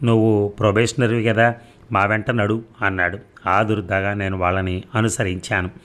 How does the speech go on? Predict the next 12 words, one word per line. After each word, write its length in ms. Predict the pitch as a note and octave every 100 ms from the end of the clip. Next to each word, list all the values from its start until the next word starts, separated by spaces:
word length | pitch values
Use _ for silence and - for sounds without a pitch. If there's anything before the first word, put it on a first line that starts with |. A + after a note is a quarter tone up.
| - - - - -
ఊరు 200 | A#2+ D3
బయట 260 | A#2 G#2+ A2
మేమంతా 540 | G2+ G2 F#2+ G#2 A#2+
మాటేసి 520 | G#2 F#2+ G2+ A#2 -
కూర్చున్నాం. 540 | - G#2+ A#2 G#2 G2 E3 -
తర్వాత 360 | F2 F2+ G2
తెలిసింది, 440 | G2 G2+ - A2 G#2 - - - - A#2
మా 160 | G#2
సబ్ 260 | G#2 G#2+ G2+
ఇన్స్‌పెక్టర్ 440 | B2+ - B2 A2
గారు 180 | G#2+ G#2
ఒక 120 | G2+